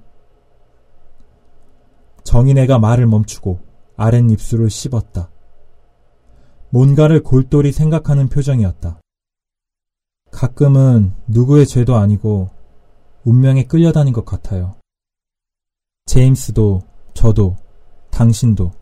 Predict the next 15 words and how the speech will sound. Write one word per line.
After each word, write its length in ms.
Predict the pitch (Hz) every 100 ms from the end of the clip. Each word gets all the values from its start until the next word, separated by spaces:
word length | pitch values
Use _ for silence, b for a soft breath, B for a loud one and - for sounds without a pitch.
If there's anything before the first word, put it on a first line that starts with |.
| - - - -
어쩔 260 | 104 - 123
수 160 | - 101
없었죠. 540 | - 98 - 90 87 - - - - - - - _ _ _ _ _ -
보이지 380 | - 135 151 147
않는 240 | 127 135
힘이 460 | 131 127 123 117 92 -
우리를 300 | 117 127 120
몰아친 460 | 92 117 127 - 101
거예요." 360 | 92 87 90 - _ _ _ _ _ _ _ _ _ _ _ -
"정말 340 | 131 139 151
누구의 340 | 107 113 147 131
죄일까요?" 580 | 110 101 - 87 98 - - _ _ _ _ - - - _ _ _ -
"그냥 240 | - 143 143
떠밀린 400 | 170 185 175 123
거죠. 320 | 90 90